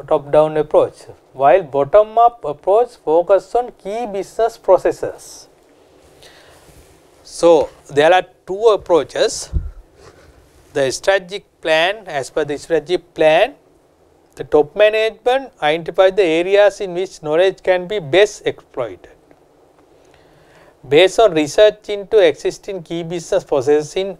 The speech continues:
order to determine important need and issues. So, the, in the key business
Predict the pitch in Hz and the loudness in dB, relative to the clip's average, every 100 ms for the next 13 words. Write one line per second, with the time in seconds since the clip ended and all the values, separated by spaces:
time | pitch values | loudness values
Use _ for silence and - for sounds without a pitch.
0 | - 139 151 170 180 190 165 131 160 156 | -6 -2 2 4 2 0 -4 -4 -4 -2
1 | 170 196 147 151 151 185 190 208 190 160 | -2 -4 -8 -8 -2 2 2 2 0 -6
2 | 160 160 170 180 147 - 117 - - - | -8 -4 -4 -4 -6 -8 -10 -10 -20 -20
3 | _ _ _ _ _ _ _ - - 202 | _ _ _ _ _ _ _ -4 2 4
4 | 175 - _ _ _ _ _ 160 151 - | 4 -2 _ _ _ _ _ -20 -18 -16
5 | 165 175 185 180 180 202 208 170 170 - | -10 -4 -2 -2 -4 -6 -6 -8 -12 -2
6 | 220 - | 0 0